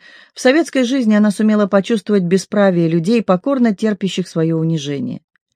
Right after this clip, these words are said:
Проснулась в ней и тоска по Америке. На этом её и подловил К Г Б, толкнув в постель к одному американскому дипломату.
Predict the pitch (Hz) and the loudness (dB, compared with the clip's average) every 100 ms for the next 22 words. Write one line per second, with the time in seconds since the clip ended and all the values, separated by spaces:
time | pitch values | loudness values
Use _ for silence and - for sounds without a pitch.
0 | _ - - - 233 233 311 247 - 196 | _ -20 -20 2 2 4 2 2 2 2
1 | 180 - 185 185 175 190 208 214 180 151 | 2 2 -2 0 0 0 -2 0 -2 -2
2 | 147 139 - - 165 _ _ _ 160 185 | -4 -6 -8 -14 -16 _ _ _ 2 2
3 | 196 208 202 214 220 214 208 202 202 196 | 4 2 2 2 2 0 0 0 2 2
4 | 202 180 156 147 151 151 156 - 185 - | 0 -2 -2 -2 -2 0 0 0 -2 -2
5 | - 165 - 233 202 160 160 175 170 160 | -2 -2 0 -4 -2 -2 0 0 0 0
6 | 156 175 165 165 160 160 170 170 160 139 | -2 -2 -2 -4 -2 -4 -2 -2 -2 -6
7 | - | -12